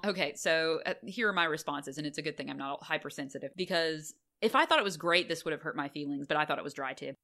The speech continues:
My husband took a bite and said, "First thoughts? It's dry."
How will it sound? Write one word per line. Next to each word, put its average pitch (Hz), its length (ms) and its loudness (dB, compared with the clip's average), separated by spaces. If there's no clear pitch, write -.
My 156 400 2
husband 165 420 0
took 156 140 -8
a 147 40 -10
bite 143 220 -6
and 151 100 -10
said, 147 320 -4
"First 233 220 0
thoughts? 294 400 4
It's - 80 -12
dry." 143 300 0